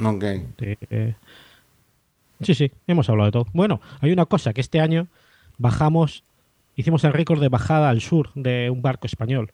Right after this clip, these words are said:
Speaker 2: Nunca ningún barco español había bajado por debajo del setenta y uno sur y este año nosotros lo habíamos, lo conseguimos.
Speaker 1: ¿En serio?
Speaker 2: No es ningún récord, pero es <laughs> curioso.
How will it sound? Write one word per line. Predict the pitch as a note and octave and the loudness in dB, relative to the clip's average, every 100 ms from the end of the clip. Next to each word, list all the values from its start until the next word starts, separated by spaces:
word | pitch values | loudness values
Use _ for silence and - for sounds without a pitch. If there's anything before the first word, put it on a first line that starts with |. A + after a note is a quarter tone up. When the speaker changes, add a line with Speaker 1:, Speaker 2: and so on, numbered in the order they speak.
| - | -4
Speaker 2:
Nunca | C#3+ C#3+ D3+ D3 D3+ D#3 | -2 2 2 2 0 -4
ningún | C#3+ C#3 | -2 0
barco | C#3+ D3 | 0 0
español | - C#3 D3 | 0 0 2
había | C#3 | 2
bajado | C3+ C3+ C#3 C3 | 2 2 2 2
por | C3 | 2
debajo | B2 C3+ C#3+ C3+ | 0 2 2 2
del | A#2+ A#2 A#2 A#2 A#2+ | 0 -2 -4 -10 -12
setenta | - C3+ B2+ A#2+ A#2+ | -6 -4 -2 0 2
y | |
uno | C#3 C3+ C3+ C3+ | 2 2 -2 -4
sur | - E3+ F3+ - _ _ _ _ _ _ _ | -4 -2 -2 -6 _ _ _ _ _ _ _
y | B2 | -8
este | A#2 C3+ | -2 2
año | C#3 | 2
nosotros | C3 C#3+ | 2 2
lo | C#3 | 2
habíamos, | B2+ B2 A#2 - | 2 2 -2 -6
lo | C3 B2 | -8 -6
conseguimos. | A2 A#2 C3+ A2 - - _ _ _ _ | -4 0 0 0 -4 -14 _ _ _ _
Speaker 1:
¿En | G2+ G2 | -6 -6
serio? | - E3+ F#3 F3 | -4 -2 0 2
Speaker 2:
No | B2 | 2
es | |
ningún | D#3+ D3 D3+ | 2 2 2
récord, | E3+ E3+ - | 2 0 2
pero | C3+ C3+ | 2 2
es | - | 0
<laughs> | - - G3 | 0 2 2
curioso. | - D#3 F#3 - D3 | 0 2 0 0 -6